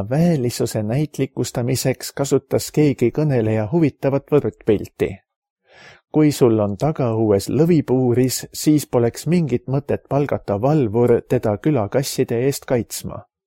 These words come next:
Tasub ainult avada puuri uks ja lõvi tuleb küll kassidega toime.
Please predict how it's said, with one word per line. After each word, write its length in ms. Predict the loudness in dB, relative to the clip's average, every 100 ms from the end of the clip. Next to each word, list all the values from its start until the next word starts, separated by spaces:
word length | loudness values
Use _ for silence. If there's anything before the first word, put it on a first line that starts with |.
| _ _ _ _ _ _ -20 _ _
Tasub 380 | -4 0 0 0 0
ainult 340 | 0 -2 -2
avada 400 | -2 0 0 0
puuri 420 | 2 2 2 2
uks 500 | 0 -2 -8 -8 -6 -2
ja 220 | 2 2
lõvi 300 | 4 2 2
tuleb 300 | 2 0 0
küll 160 | 0 2
kassidega 640 | 0 -2 -2 -2 0 0
toime. 400 | 0 0 -2 -8